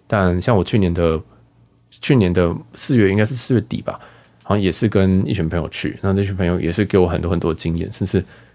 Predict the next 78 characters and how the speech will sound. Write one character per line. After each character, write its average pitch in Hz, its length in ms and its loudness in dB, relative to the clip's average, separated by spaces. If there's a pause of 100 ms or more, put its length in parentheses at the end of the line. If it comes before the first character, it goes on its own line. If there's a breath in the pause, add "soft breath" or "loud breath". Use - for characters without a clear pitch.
(140 loud breath)
那， 113 280 4 (260)
我 107 160 2
把 101 140 0
那 113 180 4
个 107 80 2
集 92 160 -4
数 101 160 -2
录 110 160 4
完 85 160 2
之 90 160 -4
后， 90 160 0
那 101 160 0
一 - 20 0
集 85 200 -6
是， - 280 -2 (500 soft breath)
呃， - 100 -4
二 127 100 2
零 110 100 4
二 104 80 2
三 101 200 0
年 80 260 -2
大 98 140 -2
家 92 100 0
最， 120 140 -2
听 113 200 0
最 123 140 2
多 95 140 0
的 90 100 -4
一 80 80 -2
集。 - 240 -12 (400)
那 90 120 -2
当 113 100 2
然 110 80 2
今 117 140 0
年， 107 120 2
今 147 160 2
年 98 340 2 (120)
不 - 60 -8
可 - 120 -6
能 - 140 -8
啊， - 100 -8
今 113 120 0
年 98 120 2
不 101 80 -4
可 101 80 0
能 82 100 -4
会 95 100 -6
是 98 220 -6 (420 soft breath)
泼 98 120 0
水 87 140 -4
节， 73 100 -6
这 90 120 -4
个 90 40 0
大 90 140 -2
家 85 120 -2
会 90 120 -2
想 - 200 -6
听 78 140 -6
的， 71 100 -8
我 69 60 -10
觉 - 140 -6
得 92 80 0
应 92 80 0
该 95 100 0
会 92 140 -4
是 90 80 -6
比 - 80 -10
较 90 100 -2
专 95 180 0
业 95 120 2
的 - 80 -2
东 - 180 -6
西。 - 160 -10
但 92 160 -2 (640 soft breath)
总 98 180 -2
之 120 160 0
就 127 100 -2
是， 120 240 0